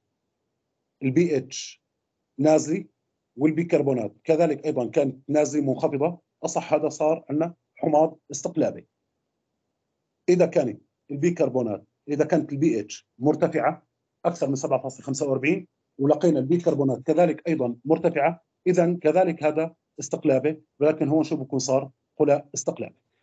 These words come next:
يعني دائما إذا كانت قيمة البيكربونات متوافقة مع قيمة ال بي اتش سواء هبوطا ولا صعودا فهذا بنقول عنه استقلابي،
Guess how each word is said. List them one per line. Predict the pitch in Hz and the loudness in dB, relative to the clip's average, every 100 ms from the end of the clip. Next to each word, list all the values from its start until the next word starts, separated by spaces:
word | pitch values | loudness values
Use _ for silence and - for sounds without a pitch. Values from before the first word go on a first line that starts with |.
| _ | _
يعني | 156 143 101 - _ _ _ - | 0 0 -2 -12 _ _ _ 0
دائما | 151 151 151 190 143 _ 143 | 2 2 0 -4 -8 _ -6
إذا | 139 | -4
كانت | 135 156 135 - | 0 -2 -2 -2
قيمة | 160 151 - _ _ _ - | -2 -2 -8 _ _ _ -12
البيكربونات | 120 120 123 127 156 139 123 113 98 131 | -10 -6 -4 0 2 2 0 -4 -6 -6
متوافقة | 127 160 156 - 87 - _ _ | 2 2 2 -2 -18 -18 _ _
مع | 120 123 | -2 -2
قيمة | 123 170 135 - _ 143 | 0 2 2 0 _ -8
ال | 135 | -2
بي | 147 127 | -2 -2
اتش | 98 - _ | -8 -14 _
سواء | - 143 156 143 117 - _ - | -2 2 2 2 -6 -10 _ -18
هبوطا | 113 127 156 151 120 95 - | -6 -2 0 -2 -4 -8 -6
ولا | 135 170 | 0 0
صعودا | 165 131 160 175 190 175 | 0 0 2 2 -2 0
فهذا | 151 160 165 | 0 2 0
بنقول | 156 135 156 139 | -2 -4 -2 -2
عنه | 131 156 156 _ | 0 0 -2 _
استقلابي، | 143 - 147 123 175 | -10 -4 -4 -4 -8